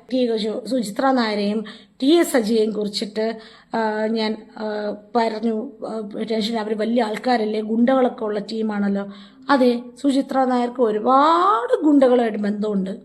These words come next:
എനിക്കതൊരു വിഷയമല്ല. ഞാൻ, കാരണം എനിക്കിപ്പം എന്താ പറയുക, എനിക്ക് ഈ ഗുണ്ടകളെ പേടിച്ച് ജീവിക്കാൻ എനിക്ക് പറ്റില്ല.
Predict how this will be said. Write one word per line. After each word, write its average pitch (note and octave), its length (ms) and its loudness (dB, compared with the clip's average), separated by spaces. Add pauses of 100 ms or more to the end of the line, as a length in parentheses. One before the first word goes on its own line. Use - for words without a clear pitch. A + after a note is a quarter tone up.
(720)
എനിക്കതൊരു A#3 460 -2
വിഷയമല്ല. E3 440 -8 (540)
ഞാൻ, B3 320 0
കാരണം B3+ 200 4
എനിക്കിപ്പം C#4 720 2 (480)
എന്താ E4 220 4
പറയുക, D4 240 6
എനിക്ക് C#4+ 200 2
ഈ D#4 60 0
ഗുണ്ടകളെ D4+ 420 4
പേടിച്ച് C#4 280 2
ജീവിക്കാൻ C#4+ 320 4
എനിക്ക് C4+ 260 2
പറ്റില്ല. A#3+ 400 0